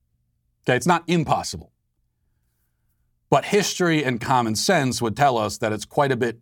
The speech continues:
more possible that this is yet again a made-up, fake racist note from somebody begging for attention.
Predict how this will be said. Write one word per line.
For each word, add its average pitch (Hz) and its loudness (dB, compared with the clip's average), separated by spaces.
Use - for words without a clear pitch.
more 170 2
possible 101 -2
that 107 0
this 120 0
is 110 -2
yet 117 2
again 110 0
a 101 -2
made-up, 101 0
fake 104 -4
racist 98 -2
note 90 -2
from 107 -2
somebody 104 0
begging 98 -4
for 92 -4
attention. 82 -8